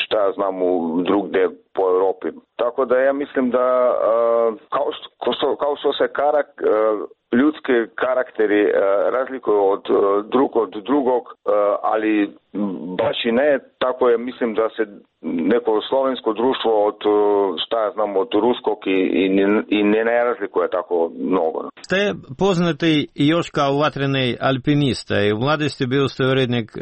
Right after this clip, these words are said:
Speaker 2: alpinistike revije Grif i vaša prva knjiga Mount Everest je u stvari traveloko skijanje u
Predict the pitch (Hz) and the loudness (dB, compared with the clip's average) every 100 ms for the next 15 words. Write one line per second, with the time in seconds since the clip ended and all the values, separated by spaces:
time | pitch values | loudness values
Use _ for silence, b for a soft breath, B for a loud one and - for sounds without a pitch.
0 | 120 127 120 143 139 - - 135 131 120 | -2 -2 0 0 0 -4 -2 0 2 2
1 | 117 113 113 151 196 170 143 120 117 127 | 2 0 0 0 0 -2 -2 0 0 0
2 | 123 135 160 175 165 - 143 127 127 127 | -2 -4 -2 -2 -2 -2 -2 0 0 0
3 | 143 139 127 131 139 165 - 123 - 139 | 0 0 0 0 0 -2 -2 -4 -2 -2
4 | 139 131 113 131 131 143 143 131 120 - | 0 0 -2 -2 0 0 0 -2 -4 -2
5 | 139 127 120 | -2 0 -2